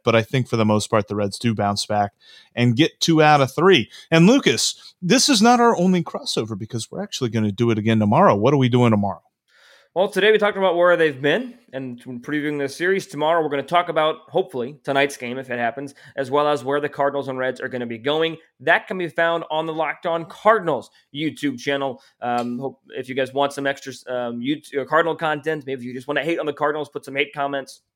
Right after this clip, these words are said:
Speaker 2: You know, if you wanna watch, watch. Uh, but that'll be on Locked On Cardinals YouTube tomorrow afternoon.
Speaker 1: We're expanding to, uh,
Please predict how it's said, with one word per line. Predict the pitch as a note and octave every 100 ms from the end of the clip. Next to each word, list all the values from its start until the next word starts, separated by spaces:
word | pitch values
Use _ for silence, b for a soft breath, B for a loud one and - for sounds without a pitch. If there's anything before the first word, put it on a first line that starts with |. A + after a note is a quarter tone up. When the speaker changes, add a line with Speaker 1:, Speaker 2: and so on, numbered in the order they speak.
| _ _
Speaker 2:
You | D#4
know, | A3+
if | A#3 -
you | E3+
wanna | D#3+
watch, | D#3+ E3+ - -
watch. | C#3 B2+ - b b
Uh, | B2+ B2+
but |
that'll | C3+ C#3
be | C#3
on | C3+
Locked | C3 C3
On | B2
Cardinals | D3 C#3+ C3+ A#2+
YouTube | B2 A#2+ B2 A#2+
tomorrow | A#2+ A#2 A2 G#2+
afternoon. | G#2 G2 F2 A2 _ _ _ _ _ _ _ _ _ -
Speaker 1:
We're | D3 A3
expanding | G#3+ - D#3 F3 F3 D#3+ B2+
to, | C#3 B2+ A#2
uh, | A2+ A2